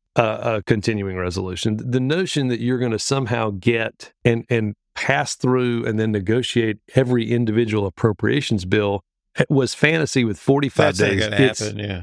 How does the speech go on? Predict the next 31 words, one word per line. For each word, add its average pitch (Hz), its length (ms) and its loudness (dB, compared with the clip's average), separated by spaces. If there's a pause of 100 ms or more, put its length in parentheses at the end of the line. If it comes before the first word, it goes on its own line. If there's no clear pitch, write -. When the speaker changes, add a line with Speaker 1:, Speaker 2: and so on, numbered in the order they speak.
Speaker 1:
yeah, 139 120 6
there's 127 180 0
no 156 120 6
way 156 260 2
it 107 100 0
happens 104 380 0
with 104 120 0
twenty-four. 131 600 2
So, 131 180 0 (140)
and 120 100 4
again, 98 340 0
probably 117 240 2
don't 98 160 -2
need 101 140 0
to 95 80 -4
spend 101 220 0
a - 20 0
lot 107 180 2
of 110 80 -2
time 98 200 -2
<laughs> - 40 -18
on 131 160 6
this, 127 220 -4
but, 110 200 2 (540)
you 139 140 6
know, 120 120 2
what 120 220 0
happens 127 600 -2 (200)
post - 480 0
November 104 440 0
seventeenth? 127 500 0